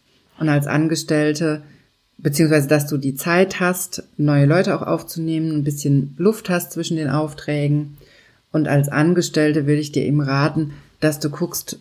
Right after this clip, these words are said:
was brauchst du, um dein Ziel zu erreichen, was ist strategisch wichtig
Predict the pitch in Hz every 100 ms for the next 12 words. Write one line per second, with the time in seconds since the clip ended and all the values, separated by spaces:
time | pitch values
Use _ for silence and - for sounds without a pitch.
0 | _ _ 160 151 147 - 147 165 147 156
1 | 143 143 220 220 - 160 151 151 160 160
2 | 151 151 156 - 143 151 147 143 156 196
3 | 202 - 185 -